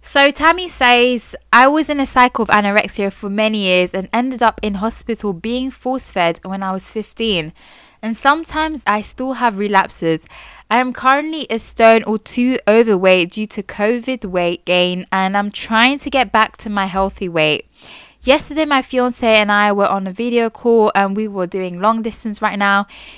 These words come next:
and he came out with, 'You should eat a diet, your neck is bigger than mine.'" And in my head, I went straight back to being the sick girl who had no control over her eating disorder. Someone else called Meg says that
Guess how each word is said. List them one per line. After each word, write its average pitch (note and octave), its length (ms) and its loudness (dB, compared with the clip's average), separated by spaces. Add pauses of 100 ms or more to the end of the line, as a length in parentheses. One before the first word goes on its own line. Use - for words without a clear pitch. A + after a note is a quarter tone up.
and A#3 100 0
he E4 180 4
came C#4 320 4
out A3+ 200 4
with, G#3+ 400 0
'You G3 480 -2
should C4+ 320 -2
eat A3 160 -4
a G3+ 60 -8
diet, F#3+ 580 4
your F#3+ 160 -2
neck G#3+ 340 -2
is G3 140 -4
bigger G3 260 -2
than F3 180 -10
mine.'" D#3+ 440 0 (480)
And B3 120 4
in C#4+ 140 0
my D#4 120 6
head, C#4+ 240 2
I B3+ 80 4
went B3 220 0
straight A#3+ 500 -2
back G#3+ 300 2
to G#3+ 140 -8
being G#3+ 300 -2
the G3+ 80 -4
sick - 360 -2
girl A#3 360 6
who G3 100 -8
had G3+ 180 0
no A#3+ 280 2
control A3 720 2
over F#3+ 320 0
her F#3 140 -6
eating G3 320 -10
disorder. D#3+ 640 -2 (800)
Someone D#4+ 420 -2
else C#4+ 260 2
called B3+ 240 -4
Meg A#3 400 0
says G#3 560 2
that G3 380 2